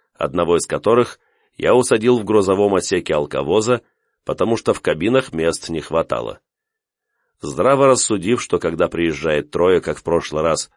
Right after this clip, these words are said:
а уезжает двое, это слишком уж заметно. А вот сейчас, когда приедет семеро, то один из них вполне может и затеряться.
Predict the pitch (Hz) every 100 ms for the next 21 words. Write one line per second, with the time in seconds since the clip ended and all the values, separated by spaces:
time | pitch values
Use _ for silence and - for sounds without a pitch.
0 | _ - 82 92 90 80 87 80 64 73
1 | 101 104 98 _ _ - 87 104 95 101
2 | 95 - 87 80 95 95 67 62 58 _
3 | _ _ _ _ _ _ - 87 107 -
4 | 87 - 123 - 98 92 82 87 82 76
5 | - 139 120 73 67 - _ _ _ -
6 | 98 107 135 156 120 104 127 - 92 90
7 | 110 92 90 92 90 95 107 90 57 -
8 | -